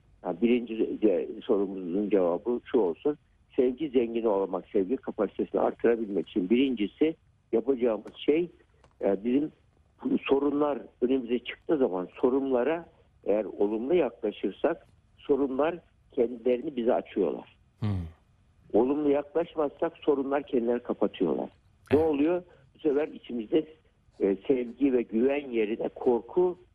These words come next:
Speaker 1: ve kaçınma başlıyor.
Speaker 2: Evet.
Speaker 1: Yani sevgi ve güvenin art-, sevgi olunca korku azalır, güven artar.
Speaker 2: Hı hı.
Speaker 1: Güven arttığı zaman da insan girişimcilik olur.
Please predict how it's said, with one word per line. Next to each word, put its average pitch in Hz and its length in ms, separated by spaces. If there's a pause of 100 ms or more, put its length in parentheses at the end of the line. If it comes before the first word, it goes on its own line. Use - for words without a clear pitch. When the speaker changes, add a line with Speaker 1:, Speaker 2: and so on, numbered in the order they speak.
(100)
Speaker 1:
ve 123 60
kaçınma 120 560
başlıyor. - 440 (720)
Speaker 2:
Evet. 98 120 (240)
Speaker 1:
Yani - 220
sevgi 131 340
ve 147 100
güvenin 123 480
art-, - 440
sevgi 131 300
olunca 160 500 (220)
korku 139 400
azalır, 147 440
güven 131 260
artar. 95 500 (220)
Speaker 2:
Hı 104 60
hı. 90 140
Speaker 1:
Güven 139 200
arttığı 156 360
zaman 160 260
da 208 60
insan 160 340 (360)
girişimcilik 139 600
olur. 95 220